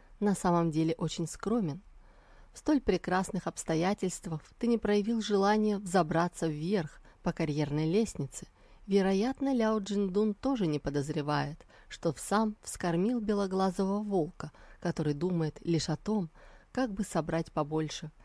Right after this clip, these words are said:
всевозможных улик против него. Ли Янь-нянь спокойно опустился на колени, снял головной убор и отложил его в сторону, обнажив голову. «Этот чиновник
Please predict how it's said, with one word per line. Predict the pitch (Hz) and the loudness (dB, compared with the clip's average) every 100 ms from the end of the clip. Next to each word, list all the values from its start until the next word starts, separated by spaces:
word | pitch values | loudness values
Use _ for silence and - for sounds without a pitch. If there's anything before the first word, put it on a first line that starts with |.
| - | -20
всевозможных | - - 156 151 151 151 147 - | -8 -2 -2 0 -2 -2 -6 -4
улик | 180 180 233 - - | -2 -2 -2 -6 -8
против | 175 147 - - | -4 -4 -6 -6
него. | 175 175 139 - - - - - - - - - _ - - | -4 -4 -6 -12 -18 -20 -20 -20 -20 -20 -20 -20 _ -20 -2
Ли | 196 | 0
Янь-нянь | 233 202 180 214 247 | 4 2 2 2 0
спокойно | 226 - 180 277 254 254 | -2 -6 -4 -2 0 0
опустился | - - 226 - 220 - 214 | -2 -6 -8 -4 -6 -2 -2
на | 214 | 0
колени, | 214 190 151 135 143 - - - | 0 0 -2 -6 -12 -18 -20 -20
снял | - 170 156 | -4 0 0
головной | 143 151 147 151 147 | 0 0 0 0 0
убор | 143 139 175 185 - - - | -2 -2 -2 -2 -8 -20 -6
и | - | 2
отложил | 202 - 170 147 233 214 | 2 2 -2 0 -2 -4
его | 175 156 | -4 -4
в | - | -8
сторону, | - 254 247 165 139 151 - - | -2 0 2 0 -4 -10 -20 -4
обнажив | 175 170 151 143 156 151 | -2 0 -4 -4 -6 -6
голову. | 156 185 139 151 - - - _ - - - _ - - - | -2 0 -2 -8 -16 -20 -20 _ -20 -20 -20 _ -20 -20 -4
«Этот | 190 208 190 | -2 0 -2
чиновник | - 208 254 202 165 - | 4 4 6 2 0 -8